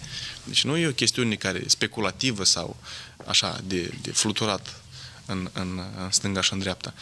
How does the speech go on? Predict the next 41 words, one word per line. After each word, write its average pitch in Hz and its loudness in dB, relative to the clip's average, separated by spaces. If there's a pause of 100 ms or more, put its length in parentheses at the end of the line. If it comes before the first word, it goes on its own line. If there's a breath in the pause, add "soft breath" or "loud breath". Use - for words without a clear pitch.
(220 loud breath)
Sunt - 2
niște - 4
chestiuni 226 2
care 170 2
au 127 2
lă-, 117 2
au 117 4
lăsat 147 2
niște 143 0
sechele 113 4
adânci 104 2
în 98 0
mentalul 104 0
colectiv 95 -2
european. 98 -2 (1300 loud breath)
Uh, 101 -2
încrederea 123 2
în 107 -2
acești 107 0
politicieni 101 0 (1080 loud breath)
nu 104 2
mai 117 2
poate - 0
fi - 0
așa 85 4
ușor 92 2
restabilită, 90 0
pentru - -6
că, 90 -6 (220)
să - 4
nu 104 0
uităm, 104 0
în 101 -2
timpul 107 -4
pandemiei, 101 0
nu 104 -2
doar 131 -2
că - -6
oamenii 95 -2
au 92 0
plătit - -2